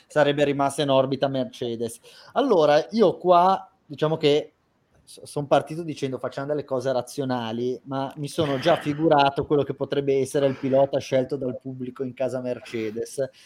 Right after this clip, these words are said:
E, vabbè, è un po' tirata per i capelli, ma il grande, il, il grandioso comeback di, di Nico Rosberg sarebbe quello che il pubblico vuole, quello di cui il pubblico ha grande bisogno. Eh, quindi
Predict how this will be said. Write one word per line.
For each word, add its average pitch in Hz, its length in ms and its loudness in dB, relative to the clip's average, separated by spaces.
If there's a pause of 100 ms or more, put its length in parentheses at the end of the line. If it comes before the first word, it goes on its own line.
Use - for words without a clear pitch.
(360)
E, 156 380 4
vabbè, 147 360 4
è 139 100 2
un 147 160 2
po' 190 180 6
tirata 165 340 2
per 156 120 -4
i 156 60 -4
capelli, 139 500 0
ma 123 600 -6
il 127 180 -6
grande, 156 540 2
il, 156 300 -8
il 143 140 -4
grandioso 156 640 2
comeback 143 680 0
di, 131 420 0
di 123 100 -8
Nico 123 260 -6
Rosberg 110 600 -6
sarebbe 117 560 -6 (380)
quello 220 300 12
che 202 100 6
il 170 120 6
pubblico 196 440 0
vuole, 180 420 6
quello 170 220 2
di 147 160 -4
cui 147 120 -2
il 123 60 -6
pubblico 143 800 0 (200)
ha 143 120 0
grande 165 420 2
bisogno. 117 840 -4
Eh, 110 500 -8
quindi 110 560 -8